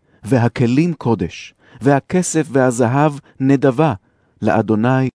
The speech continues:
אלוהי אבותיכם. שקדו ושמרו עד תשקלו לפני שרי הכהנים והלוויים ושרי האבות לישראל בירושלים, הלשחוט בית אדוני. וקיבלו הכהנים והלוויים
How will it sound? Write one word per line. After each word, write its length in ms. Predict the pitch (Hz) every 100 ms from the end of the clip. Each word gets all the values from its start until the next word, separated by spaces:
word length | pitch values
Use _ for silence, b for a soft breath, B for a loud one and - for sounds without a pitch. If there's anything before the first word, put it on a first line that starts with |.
| -
אלוהי 500 | 104 98 110 113 -
אבותיכם. 680 | 95 92 101 92 104 92 78 _ _ _ _ _ _
שקדו 680 | - - 165 143 123 170 170 147
ושמרו 600 | 143 - 143 135 165 160 _ _
עד 200 | 127 175 -
תשקלו 640 | 165 - - 156 160 160
לפני 360 | 131 - 139 135
שרי 460 | - 127 123 151
הכהנים 640 | 139 - 127 123 135 147 131
והלוויים 680 | 123 120 120 120 139 151 139 B B B
ושרי 500 | 127 - 131 147 156
האבות 520 | 139 123 113 147 156
לישראל 680 | 135 127 117 120 120 135 139
בירושלים, 840 | 123 127 120 120 120 120 117 90 - _ _ -
הלשחוט 760 | 139 147 - - 185 - - -
בית 300 | 123 127 -
אדוני. 500 | 113 113 113 98 82 _ _ _ _ _ -
וקיבלו 720 | 92 113 127 107 127 170 170 113
הכהנים 580 | - 113 110 127 143 113
והלוויים 680 | 110 107 98 104 135 123